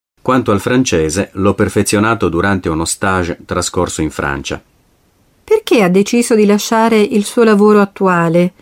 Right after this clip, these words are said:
Speaker 2: Che tipo di lavoro sta cercando?
Speaker 1: Nonostante il mio lavoro attuale mi piaccia, sto cercando nuove sfide e possibilità di crescita professionale nel settore.
Speaker 2: Quali sono i suoi punti forti e quelli deboli?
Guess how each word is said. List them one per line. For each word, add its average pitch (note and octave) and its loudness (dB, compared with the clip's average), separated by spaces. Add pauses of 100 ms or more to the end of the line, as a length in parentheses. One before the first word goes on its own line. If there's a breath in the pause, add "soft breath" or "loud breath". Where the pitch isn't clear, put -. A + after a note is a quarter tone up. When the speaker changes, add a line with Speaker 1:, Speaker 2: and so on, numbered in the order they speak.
(440 soft breath)
Speaker 2:
Che E4+ 0
tipo E4+ 2
di A#3+ 4
lavoro F3 2
sta F3+ -4
cercando? D#3+ -4 (540)
Speaker 1:
Nonostante G2+ -2
il F2+ 0
mio G#2 2
lavoro F2+ 0
attuale F2+ -2
mi D#2 -6
piaccia, D#2 -6 (320 soft breath)
sto - -6
cercando G#2 -2
nuove G#2 2
sfide C3+ 0
e G#2+ -4
possibilità G2+ 0
di F#2 -2
crescita F#2+ -2
professionale E2 -4
nel F2+ -2
settore. C#2 -6 (520)
Speaker 2:
Quali F#4 2
sono G3 2
i G3 4
suoi G3+ 0
punti A3 0
forti D#4+ 0
e A#3 -2
quelli G#3+ 2
deboli? E3 0